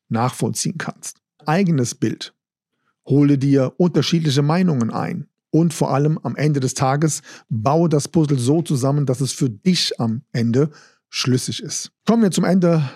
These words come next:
zu einem exklusiven Fünf-Schritte-Plan, wie du deine einhunderttausend Euro definitiv erreichen wirst. Und zwar klar, konsequent, aber eben auch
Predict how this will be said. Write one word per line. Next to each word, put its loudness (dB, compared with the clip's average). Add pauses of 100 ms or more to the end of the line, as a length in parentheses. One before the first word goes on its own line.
(240)
zu -2
einem -2 (240)
exklusiven -2 (280)
Fünf-Schritte-Plan, 0 (500)
wie 0
du 2
deine -2
einhunderttausend -2
Euro -2 (300)
definitiv -2
erreichen -6
wirst. -10
Und -6
zwar -4
klar, 0 (460)
konsequent, 0 (320)
aber -2
eben -4
auch -4